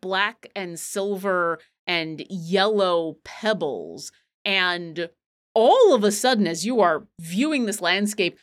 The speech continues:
the sky overhead is roiling red clouds. And as though wherever you are viewing, something had come through the room, all of a sudden, from where you are into view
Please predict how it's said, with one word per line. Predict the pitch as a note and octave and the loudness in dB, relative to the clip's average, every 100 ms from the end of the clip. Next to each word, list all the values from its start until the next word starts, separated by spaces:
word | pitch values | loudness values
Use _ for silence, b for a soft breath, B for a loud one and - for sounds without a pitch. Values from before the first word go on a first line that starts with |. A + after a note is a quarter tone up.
| _ | _
the | F#3+ | -6
sky | - - A3 D4 | -4 0 2 4
overhead | B3 G#3+ A#3+ G#3 G#3+ | 4 2 2 0 0
is | E3 F3+ | -4 -6
roiling | D#3+ F#3+ G#3+ A3+ G3+ F3+ D3+ | 0 4 6 6 4 0 -2
red | E3+ F3+ - | -2 -2 -6
clouds. | - B2+ D3+ B3+ C4+ b b _ _ _ | -6 -4 -2 -4 -8 b b _ _ _
And | C4 A#3 G#3 G#3+ _ _ _ _ | 0 2 -2 -6 _ _ _ _
as | B3+ C4+ B3 A3+ | -2 0 -2 -4
though | G#3 F#3 A3+ C#4 E4+ E4 D4 - _ _ _ | -4 -2 0 0 -4 -6 -8 -10 _ _ _
wherever | A3 G#3+ G#3 A#3+ C4 E4+ | -4 0 4 4 2 2
you | D4 C4+ | 0 0
are | A3+ | 0
viewing, | G#3 A3 B3 F#3+ | -2 -4 -4 -4
something | F3+ A3+ A3+ A#3+ | -4 -4 -4 -4
had | A3+ F#3+ | -4 -6
come | - F#3 E3+ - _ - | -6 -8 -8 -12 _ -18
through | F3+ G3 C#4+ E4+ E4 | -8 -4 0 2 4
the | A#3 G#3 | 4 2
room, | G#3 A3+ F#3 E3+ - | 4 4 2 0 0
all | F#3 C4+ D4 | 4 4 2
of | A3+ | -2
a | |
sudden, | G#3 G3+ F3 F3 D#3+ b _ _ | -4 -2 -2 -4 -10 b _ _
from | - C#4 E4 D#4 A3+ | -4 -2 0 -2 -2
where | B3+ D4+ | 0 0
you | C4 A3+ C4 A#3+ | -2 -6 -8 -4
are | G#3 G#3 F3 D3+ D3+ _ | -2 0 2 0 -2 _
into | A#3+ D4 E4 C#4+ C#4 B3 G#3 | -2 0 0 0 0 -2 -4
view | E3+ G#3 G3+ E3+ D3+ | -4 -2 0 0 -2